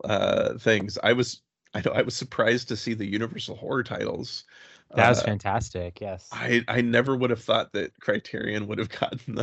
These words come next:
Speaker 1: those, right?
Speaker 2: Yeah.
Speaker 1: Um,
Speaker 2: It's awesome that they did.
Speaker 1: Yeah, I mean, what better films to get, you know,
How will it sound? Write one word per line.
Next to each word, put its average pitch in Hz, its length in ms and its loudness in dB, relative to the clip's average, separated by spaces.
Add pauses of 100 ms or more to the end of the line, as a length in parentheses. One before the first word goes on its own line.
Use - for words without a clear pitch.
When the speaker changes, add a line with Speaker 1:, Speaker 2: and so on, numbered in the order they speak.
Speaker 1:
those, - 340 -2
right? 113 300 0 (320)
Speaker 2:
Yeah. 101 220 -4 (720)
Speaker 1:
Um, 107 300 -2
Speaker 2:
It's 185 120 -6
awesome 98 340 -2
that 98 160 -2
they 98 140 2
did. 92 320 0 (500)
Speaker 1:
Yeah, 120 500 4
I 113 100 0
mean, 110 220 -2
what 117 160 0
better 110 500 2 (420)
films 104 580 -4
to 95 180 -4
get, 98 380 0 (140)
you 214 160 -4
know, 107 340 -2